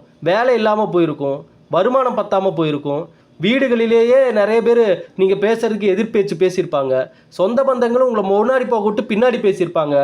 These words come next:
ஏன்னா விருச்சிக ராசிக்காரங்களாம் சொந்த, பெரும்பாலும் இந்த ராசிக்காரர்களுக்கு சொந்த பந்தங்கள்லாம் அந்த அளவுக்கு ஃபேவரபிளா இருக்கவே மாட்டாங்க. நீங்க அதை எதிர்பார்க்கறது, அஹ், டைம் வேஸ்ட். நீங்க நினைக்கிற மாதிரி ஹண்ட்ரட் பர்சன்டேஜ் உங்களுக்கு ஏத்த நபர்லாம் இருப்பானான்னு கேட்டீங்கன்னா கிடையவே கிடையாது,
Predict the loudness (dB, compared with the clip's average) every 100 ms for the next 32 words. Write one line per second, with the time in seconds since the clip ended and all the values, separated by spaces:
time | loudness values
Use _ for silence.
0 | -2 -10 _ _ _ 0 2 2 0 0
1 | 2 2 2 0 0 2 0 0 0 0
2 | 0 -2 -8 -8 0 2 4 2 2 2
3 | 0 0 0 0 -2 -2 0 0 -2 -2
4 | 0 0 2 0 -2 -14 _ -8 -2 0
5 | 0 0 0 0 2 0 2 0 0 0
6 | 0 0 0 0 -2 -2 0 0 -2 -6
7 | -8 -2 -2 0 0 0 0 -2 -2 -2
8 | -2 -2 -6 -14 _ _ _ _ -12 -6
9 | -2 0 0 -2 -6 -20 _ _ _ _
10 | _ _ _ _ _ _ -18 -8 -4 -2
11 | 0 0 0 0 -2 -2 -4 -4 -2 0
12 | 0 0 0 -2 -2 0 -2 0 0 -2
13 | -2 -2 -2 -2 -4 -4 -4 -4 -4 -4
14 | -8 -10